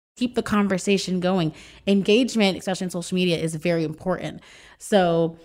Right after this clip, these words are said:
just getting the word out is, even just the smallest thing, is so impactful. Um, and then also reach out to us. <laughs> You know, we're, we do a lot of things, and we're trying to go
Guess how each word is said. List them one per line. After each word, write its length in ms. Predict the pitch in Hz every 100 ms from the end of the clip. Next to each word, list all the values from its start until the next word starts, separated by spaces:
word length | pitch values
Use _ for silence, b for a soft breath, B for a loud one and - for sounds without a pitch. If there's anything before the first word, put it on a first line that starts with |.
| B _
just 200 | 214 196
getting 240 | 202 233 226
the 80 | 196
word 280 | 175 175
out 380 | 185 160 160 170
is, 200 | 185 175
even 240 | 196 196 175
just 140 | 170
the 80 | 185
smallest 500 | - 175 170 170 -
thing, 440 | 165 165 165 165
is 180 | - 165
so 280 | - 202 175
impactful. 800 | 165 165 165 156 - 165 151 165 B B B -
Um, 320 | 165 170 170
and 100 | -
then 120 | 196 220
also 180 | 220
reach 160 | 254 262
out 160 | 277 277
to 100 | 285
us. 280 | 208 -
<laughs> 0 |
You 80 | 202
know, 120 | 233 -
we're, 340 | 269 254 262
we 160 | 233 262
do 160 | 247
a 80 | 269
lot 160 | 247 240
of 140 | 247
things, 320 | 233 226 240
and 80 | 208
we're 100 | 185
trying 320 | 190 196 208 208
to 220 | 214 202 B B B _
go 640 | 220 202 196 190 190 190